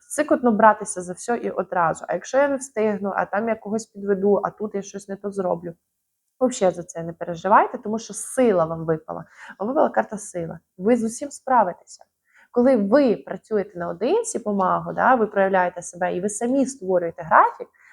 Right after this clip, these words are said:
ви з усім справляєтеся. Не хтось вам розказує, як вам треба робити, а ви самі собі,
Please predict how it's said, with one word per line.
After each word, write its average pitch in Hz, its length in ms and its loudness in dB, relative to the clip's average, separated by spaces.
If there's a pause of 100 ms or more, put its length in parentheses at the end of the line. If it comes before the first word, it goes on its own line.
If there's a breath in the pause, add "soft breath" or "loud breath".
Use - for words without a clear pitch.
(140 soft breath)
ви 226 180 2
з 254 40 -4
усім 220 240 -8
справляєтеся. 175 840 -2
Не 202 80 -2
хтось 415 280 0
вам 311 140 2
розказує, 208 540 4
як - 100 -20
вам 170 80 -18
треба 170 280 -8
робити, - 340 -12 (280 loud breath)
а 202 80 2
ви 269 140 4
самі 277 840 4
собі, 202 420 -6